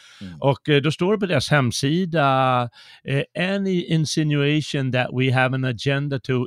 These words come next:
Speaker 2: indoctrinate children misunderstands L G B T Q-grejerna då, experiences and is rooted in homophobia
Speaker 1: Mm.
Speaker 2: and transphobia."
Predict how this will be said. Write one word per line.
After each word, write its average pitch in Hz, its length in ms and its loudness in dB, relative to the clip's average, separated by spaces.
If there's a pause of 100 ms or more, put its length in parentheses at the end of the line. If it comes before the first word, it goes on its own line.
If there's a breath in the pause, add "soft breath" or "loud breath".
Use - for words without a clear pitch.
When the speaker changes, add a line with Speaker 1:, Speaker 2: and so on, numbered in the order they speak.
Speaker 2:
indoctrinate 143 840 -2
children 123 600 -2
misunderstands 147 1500 -2 (460 soft breath)
L 127 440 2
G 113 380 0
B 110 280 -2
T 107 300 -6
Q-grejerna 104 800 -4
då, 95 180 -8 (240 loud breath)
experiences 143 1080 -2 (100)
and 139 300 0
is 131 280 0
rooted 147 520 2
in 131 200 2
homophobia 147 1000 2
Speaker 1:
Mm. 139 160 2
Speaker 2:
and 131 120 -2
transphobia." 135 920 0